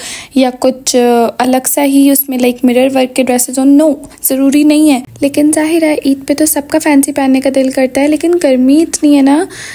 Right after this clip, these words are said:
तो बस इस हिसाब से मैं आप लोगों को बता रही हूँ। जो printed lawn पसंद करते हैं, जो printed lawn ही पहनना चाहेंगे, तो बस उसे अच्छा सा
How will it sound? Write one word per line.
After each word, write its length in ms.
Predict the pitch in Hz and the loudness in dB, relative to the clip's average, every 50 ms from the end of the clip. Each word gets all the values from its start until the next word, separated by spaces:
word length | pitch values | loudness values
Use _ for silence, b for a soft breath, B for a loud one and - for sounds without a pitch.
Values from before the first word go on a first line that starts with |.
| B B B B - 254 - | B B B B -14 -6 -4
तो 320 | 277 262 254 254 247 247 247 | -2 -2 0 0 -2 0 -2
बस 180 | 269 320 - - - | -2 -4 -2 -4 -4
इस 160 | 320 330 - | -6 -4 -2
हिसाब 220 | 339 349 330 311 | -2 0 0 0
से 140 | 320 - 320 | -2 0 0
मैं 100 | 320 302 | 0 2
आप 160 | 294 285 285 - | 0 0 0 -2
लोगों 140 | 294 277 277 | -2 -2 0
को 120 | 277 285 | -2 0
बता 300 | 285 285 285 294 277 262 | -2 -2 -2 0 -2 0
रही 120 | 254 254 247 | 0 0 2
हूँ। 100 | 277 285 | 2 2
जो 200 | 277 - 269 269 | 2 2 0 0
printed 440 | 269 269 262 254 254 277 277 247 | 0 0 0 2 2 0 0 0
lawn 220 | 262 247 240 247 254 | 0 0 0 0 -2
पसंद 340 | 254 285 - - 277 277 277 | -2 -2 0 2 0 2 2
करते 260 | 277 254 254 - 254 | 0 -2 0 -2 -2
हैं, 80 | 254 | -2
जो 100 | 254 269 | 0 -2
printed 420 | 262 262 262 254 254 247 262 254 254 | -2 -2 0 0 0 0 0 0 0
lawn 220 | 240 233 233 240 | -2 0 0 0
ही 140 | 247 277 294 | 2 2 2
पहनना 320 | 285 294 277 262 254 254 | 2 2 0 2 2 0
चाहेंगे, 600 | 262 - 277 262 254 254 262 247 247 240 240 254 | 0 0 -2 -2 0 0 0 0 2 2 2 0
तो 140 | 320 - 349 | 0 0 -2
बस 260 | 330 381 381 370 - - - | 0 0 0 0 -2 -2 -4
उसे 260 | 330 311 - 349 339 | -4 -2 -2 -4 -6
अच्छा 340 | 339 - 311 311 - - 330 | -4 -4 -6 -6 -2 -2 -2
सा 160 | 320 - 339 | -2 -2 -6